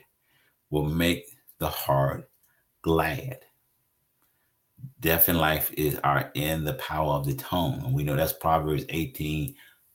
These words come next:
twenty through twenty-one. We should use good words to help lift others' heavy load. You should use good words.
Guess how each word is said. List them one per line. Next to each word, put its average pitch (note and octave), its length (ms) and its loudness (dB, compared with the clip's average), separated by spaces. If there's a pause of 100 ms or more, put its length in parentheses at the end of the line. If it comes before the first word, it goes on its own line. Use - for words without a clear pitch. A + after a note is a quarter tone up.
(160)
twenty D#2+ 400 0
through C#2+ 160 -2
twenty-one. C#2 640 2 (500)
We E2 300 2
should C2+ 560 2 (640)
use F2 420 4
good F#2 220 4
words E2 720 4 (400)
to D3 140 -4
help D#2 420 0 (540)
lift - 400 4 (680)
others' D#2+ 560 2 (320)
heavy D#2 400 0
load. C2+ 600 0 (1600)
You C#3 220 2
should D#3+ 200 2
use C#3 600 0 (640)
good G2 260 6
words. E2+ 680 2